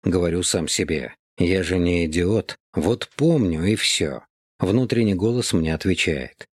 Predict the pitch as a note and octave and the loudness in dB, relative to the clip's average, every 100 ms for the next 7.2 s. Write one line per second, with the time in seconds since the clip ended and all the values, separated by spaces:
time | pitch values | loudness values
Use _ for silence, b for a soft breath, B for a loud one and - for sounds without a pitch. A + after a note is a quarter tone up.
0 | _ - D#3+ F3 E3 C#3+ C#3 - - A2 | _ 0 2 4 2 2 -2 -6 -2 2
1 | G2 F#2 E2 F2 G#2 D3 C3 - - - | 2 2 0 0 2 2 0 -6 -6 -2
2 | F#2+ F2 E2+ G2 F#2+ - - E3+ E2+ D2 | 0 0 0 -2 -2 -4 0 0 0 -4
3 | D2+ - F2 F2+ F2+ D#3 D3 C#3+ B2+ _ | -4 0 0 0 0 2 2 0 -2 _
4 | - G#2 D3+ - F3 D3+ - - - - | 0 2 2 0 -2 -2 -2 -4 -4 -8
5 | D2+ - D#2+ D#2+ A#2+ - - _ _ _ | -8 -4 0 2 2 -2 -10 _ _ _
6 | - G#2 E3 - F3+ D3+ - B2 A2+ - | 0 2 2 0 -2 -2 -2 0 -2 -2
7 | D#2 A#1+ | -6 -6